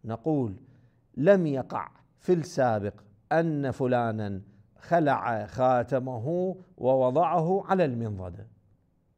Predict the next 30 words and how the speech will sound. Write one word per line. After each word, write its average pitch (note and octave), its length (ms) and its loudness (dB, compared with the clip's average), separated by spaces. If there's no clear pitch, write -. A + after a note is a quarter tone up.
هذا A#2 240 -8
لم A#2+ 220 -6
يقع، F#2+ 120 -14
ولكنه D3+ 720 -2
لا D#3 260 2
يقع F#3 320 0
في F#3+ 100 -2
المستقبل. A3 640 -4
لماذا C#3 340 -4
لا B2 100 -8
يقع B2+ 200 -12
في A#2+ 60 -16
المستقبل؟ C3+ 300 -16
يمكن B2 460 -4
أن A2 160 -12
يقع A#2 260 -10
في - 100 -20
المستقبل. - 320 -20
كون E3 360 4
لم D#3+ 280 2
يقع D#3 480 -2
في D#3+ 140 -4
الماضي D3+ 800 0
لا G#3+ 340 4
يعني G3 380 0
أنه F3+ 320 0
لن F#3 180 2
يقع F3 360 -6
في - 60 -14
المستقبل، B2+ 640 -12